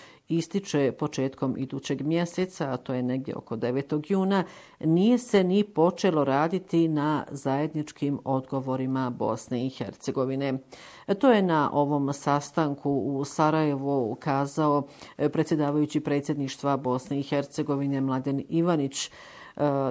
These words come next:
dakle, rekla sam, on je, e, sazvao sastanak i osim njega bili su prisutni još i,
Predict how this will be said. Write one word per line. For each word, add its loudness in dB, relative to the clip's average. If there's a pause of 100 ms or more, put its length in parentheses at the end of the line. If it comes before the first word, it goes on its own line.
dakle, -4 (160)
rekla 0
sam, 0
on 0
je, 0
e, -2
sazvao 0
sastanak 0
i 2
osim -2
njega 0
bili -2
su -2
prisutni -6
još -4
i, 0